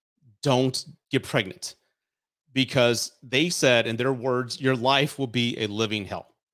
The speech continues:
Y-, there's nothing you can do. There's nothing you can coach them. There's nothing you can do to change their behavior.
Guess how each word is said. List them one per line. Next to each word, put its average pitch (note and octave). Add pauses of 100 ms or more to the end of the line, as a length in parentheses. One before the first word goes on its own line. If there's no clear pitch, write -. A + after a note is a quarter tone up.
(640)
Y-, C3
there's D3
nothing G3
you D3
can C3+
do. - (220)
There's C3
nothing F#3
you D3
can B2+
coach F3+
them. F#3
There's A#2+
nothing E3+
you C#3+
can D#3
do D3
to A#2
change F3
their D#3+
behavior. D3